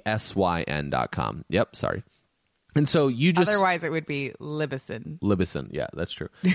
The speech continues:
Speaker 1: So you basically sign up for an account there. That is, like, your storage database. That's where all the podcast home base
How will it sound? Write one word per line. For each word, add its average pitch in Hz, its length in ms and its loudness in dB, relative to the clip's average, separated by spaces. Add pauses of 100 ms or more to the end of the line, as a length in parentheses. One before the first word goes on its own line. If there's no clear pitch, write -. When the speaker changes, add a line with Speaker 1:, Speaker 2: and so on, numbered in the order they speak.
(220)
Speaker 1:
So 185 140 2
you 190 100 6
basically 180 380 4
sign 165 320 2
up 190 100 0
for 185 100 2
an 160 60 2
account 131 380 0
there. 113 240 4
That 127 320 0
is, 175 180 2
like, 135 260 4
your 117 200 4
storage 110 840 2
database. 80 540 2
That's 107 220 2
where 117 100 4
all 104 100 4
the 95 80 0
podcast 98 880 -2
home 95 400 0
base 82 340 0